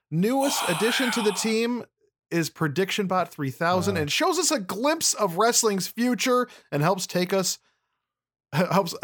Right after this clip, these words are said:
Speaker 1: <laughs> sorry, helps us all take a moment to appreciate how great Colin Firth is.
Speaker 2: Mm-hmm.
Speaker 1: Highly recommended. Give it a listen, you coward." Uh,
Speaker 2: You
Speaker 1: so that's a
Speaker 2: coward.
Speaker 1: <laughs> that's a sample from Macho Man Randy Savage's rap album.
Speaker 2: Uh, I would
Speaker 1: Called
Speaker 2: like
Speaker 1: Be
Speaker 2: to
Speaker 1: a
Speaker 2: know,
Speaker 1: Man.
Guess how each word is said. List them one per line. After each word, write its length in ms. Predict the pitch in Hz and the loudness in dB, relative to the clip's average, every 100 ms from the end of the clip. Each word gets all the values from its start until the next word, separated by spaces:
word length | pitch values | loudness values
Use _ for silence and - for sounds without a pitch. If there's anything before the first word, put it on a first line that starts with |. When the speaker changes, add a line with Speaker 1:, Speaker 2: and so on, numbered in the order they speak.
| 175 | 0
Speaker 1:
<laughs> 180 | 196 180 | 0 0
sorry, 300 | 175 151 151 | 2 2 4
helps 240 | 170 208 | 2 2
us 340 | 175 170 - - - _ | 0 0 -2 -6 -14 _
all 340 | 165 214 196 139 | 2 4 4 2
take 240 | 175 196 | 0 -2
a 60 | 240 | 0
moment 280 | 196 185 180 | 0 0 -2
to 80 | |
appreciate 560 | 143 202 208 160 139 - _ | -4 -2 -2 0 0 -2 _
how 340 | - 175 165 143 - | -2 0 0 -6 -12
great 440 | 147 214 147 - _ - | -2 0 0 -4 _ -2
Colin 320 | 165 151 151 | 0 2 0
Firth 340 | - 139 117 | 0 0 0
is. 300 | 117 110 - | -4 -6 -6
Speaker 2:
Mm-hmm. 320 | 123 127 170 127 | -4 -2 -2 -2
Speaker 1:
Highly 320 | 143 139 139 | 0 2 0
recommended. 720 | 135 156 156 208 190 185 180 _ _ | 0 -2 -2 0 0 -2 -4 _ _
Give 160 | 151 131 | -2 0
it 60 | |
a 80 | 131 | 0
listen, 560 | 151 208 - 104 104 - _ | 0 0 0 0 -2 -6 _
you 220 | 143 170 | -4 -4
coward." 640 | 175 - 165 143 107 104 - _ _ _ _ _ | -4 -6 -2 -2 -2 -6 -10 _ _ _ _ _
Uh, 140 | 135 131 | -2 -2
Speaker 2:
You 60 | 151 | 0
Speaker 1:
so 140 | - | 2
that's 120 | 147 - | 4 6
a 20 | |
Speaker 2:
coward. 540 | 190 - 151 196 190 - - - | 6 4 4 4 2 -2 -6 -10
Speaker 1:
<laughs> 340 | 180 - 202 175 | -10 -4 -2 0
that's 160 | 147 | -2
a 40 | 139 | 0
sample 320 | 175 147 151 | 0 0 0
from 280 | 143 131 123 _ _ - | 0 -2 -4 _ _ -8
Macho 260 | 139 123 135 | -4 -2 0
Man 140 | 131 | 0
Randy 200 | 127 123 | -2 -4
Savage's 420 | 127 120 117 113 | -4 -4 -4 -6
rap 220 | 113 - | -6 -6
album. 280 | - - - - _ _ _ - | -8 -12 -16 -18 _ _ _ 0
Speaker 2:
Uh, 200 | 165 170 | 4 4
I 100 | 170 | 4
would 100 | 190 | 4
Speaker 1:
Called 80 | 185 | 6
Speaker 2:
like 120 | 180 170 | 4 6
Speaker 1:
Be 60 | |
Speaker 2:
to 60 | 190 | 6
Speaker 1:
a 20 | |
Speaker 2:
know, 100 | 160 | 6
Speaker 1:
Man. 240 | 180 147 | 4 2